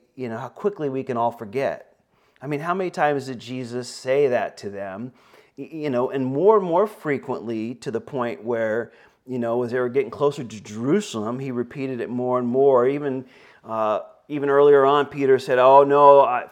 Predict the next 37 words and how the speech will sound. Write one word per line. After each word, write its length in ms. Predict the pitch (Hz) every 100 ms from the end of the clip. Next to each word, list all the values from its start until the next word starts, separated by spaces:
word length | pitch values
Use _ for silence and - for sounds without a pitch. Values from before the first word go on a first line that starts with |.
| -
far 200 | 151 151
be 200 | 139 151
it 100 | 143
from 220 | 151 147
you, 100 | 139
Lord. 320 | 139 139 135
That 220 | 139 131
can't 280 | - 147 - - _ 131 123
be 120 | 143
God's 440 | 123 135 139 135
will, 300 | 123 143 143
the 100 | 131
Father's 420 | 123 143 139 135 117
will 200 | 143 139
for 140 | 131
you 180 | 127 135
to 80 | 127
go 140 | 131
down 280 | 123 127 123
there 240 | 123 127
and 140 | 127 120
be 320 | 123 123 - _
crucified 720 | - 131 139 120 123 120 120
and 80 | 117
then 100 | 113
resurrect." 540 | 120 117 117 120 123
You 60 | 151
know, 140 | 117
they 140 | 120
just 260 | 113 139 147
didn't 220 | 254 196
want 200 | 175 180
to 40 | 147
hear 220 | 151 139
any 240 | 165 240
of 160 | 110 101
it. 160 | 92